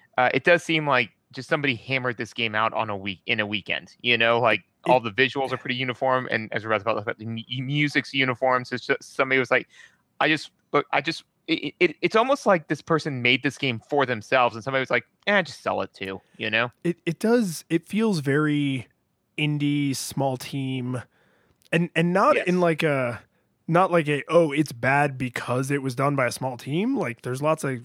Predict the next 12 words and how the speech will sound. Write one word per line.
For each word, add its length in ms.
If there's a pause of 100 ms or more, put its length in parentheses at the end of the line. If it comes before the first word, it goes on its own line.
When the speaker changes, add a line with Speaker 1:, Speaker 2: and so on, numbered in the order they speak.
Speaker 2:
solo 760 (440)
developed 500
games 320
that 80
are 80
phenomenal, 580
and 100
there's 160
lots 200
of 100 (280)
triple 360
A 320